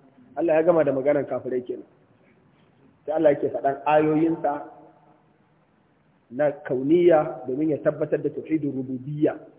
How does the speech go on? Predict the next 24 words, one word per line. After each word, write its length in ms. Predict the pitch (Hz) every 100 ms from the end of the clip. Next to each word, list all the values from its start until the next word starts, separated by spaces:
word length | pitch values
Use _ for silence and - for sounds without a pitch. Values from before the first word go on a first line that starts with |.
| _ _ _ _ _ _ _ _ _ _ _ _ _ -
Allah 160 | 139 131
ya 60 |
ce, 100 | 131
"Wa 120 | 123 123
laqad 340 | 123 160 139
ja'alna 400 | 139 131 147 147 147
fis 100 | 139
sama'i 380 | 135 135 143 135
burujan." 500 | 127 135 151 139 123 - - _ - - _ _ _ _ _ _ _ _ 117
Bi 60 |
ma'ana 240 | 147 151 147 -
khalaqna, 580 | 139 147 156 165 160 156 - - -
khalaqna 420 | 135 156 156 156
fis 120 | 160 151
sama'i 440 | 147 147 151 147 127
buruj. 400 | 139 165 170 - - - _ _ _ _ _ _ -
Allah 200 | 151 151
ya 80 | 143
ce, 120 | 135
"Mun 240 | 127 160 165
halitta 480 | 160 135 131 - 139 -
kuma 140 | 151
mun 220 | 156 160 160
sanya 480 | 175 151 147 147